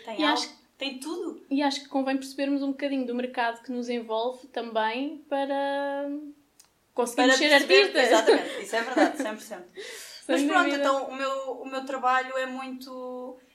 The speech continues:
Speaker 1: não é pensado, é muito, e, e depois eu acho super interessante tentar explorar o nosso inconsciente, porque nós gostamos de cores, nós gostamos de padrões, nós gostamos de linhas, eu gosto de linhas, gosto de quadrados, eu gosto de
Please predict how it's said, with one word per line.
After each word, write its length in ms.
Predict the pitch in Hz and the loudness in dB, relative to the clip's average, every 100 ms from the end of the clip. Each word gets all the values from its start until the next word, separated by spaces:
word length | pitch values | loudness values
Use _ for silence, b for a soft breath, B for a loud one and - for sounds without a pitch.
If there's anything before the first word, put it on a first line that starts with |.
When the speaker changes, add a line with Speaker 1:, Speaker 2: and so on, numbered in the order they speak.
| b | b
Speaker 1:
não 180 | - 254 | -6 0
é 80 | 262 | 0
pensado, 1080 | 262 269 262 254 - 226 233 226 233 233 - _ _ - | 0 -2 -2 -4 4 6 6 2 -8 -10 -16 _ _ -10
é 100 | 233 | -8
muito, 360 | 240 247 247 | -8 -10 -10
e, 160 | 247 247 | -10 -10
e 40 | 233 | -10
depois 280 | 262 - 233 | -10 -12 -8
eu 180 | 240 240 | -4 0
acho 380 | 247 247 - | 0 -4 -16
super 400 | - - 254 262 | -18 -16 -10 -10
interessante 560 | 247 240 240 - 226 226 | -10 -12 -16 -6 -6 -6
tentar 260 | 233 226 226 | -12 -6 -6
explorar 580 | 226 - 220 214 214 214 | -6 -8 -4 0 -2 -2
o 60 | |
nosso 300 | 220 220 220 | -6 -8 -8
inconsciente, 640 | 220 220 208 - 202 185 | -12 -10 -10 -8 -10 -10
porque 560 | - 190 - 196 180 180 b b _ _ _ _ - | -14 -16 -14 -16 -16 -18 b b _ _ _ _ -10
nós 220 | 233 247 | -8 -8
gostamos 440 | - - 254 247 | -10 -8 -8 -10
de 60 | - | -10
cores, 420 | - 175 165 - | -6 -6 -6 -16
nós 200 | 196 196 | -14 -16
gostamos 400 | - - 208 214 | -16 -12 -10 -10
de 60 | - | -20
padrões, 500 | - 208 196 180 185 | -10 -8 -8 -10 -12
nós 160 | 190 | -18
gostamos 360 | - - 185 185 | -20 -18 -18 -18
de 120 | 180 180 | -20 -20
linhas, 260 | 190 190 180 | -18 -18 -18
eu 100 | 190 | -16
gosto 280 | 196 - | -16 -16
de 80 | 190 | -20
linhas, 200 | 185 190 | -20 -20
gosto 180 | 190 185 | -20 -20
de 40 | _ | _
quadrados, 360 | 190 180 175 | -18 -16 -16
eu 60 | 175 | -18
gosto 180 | 180 _ - | -20 _ -20
de 220 | 185 175 | -18 -18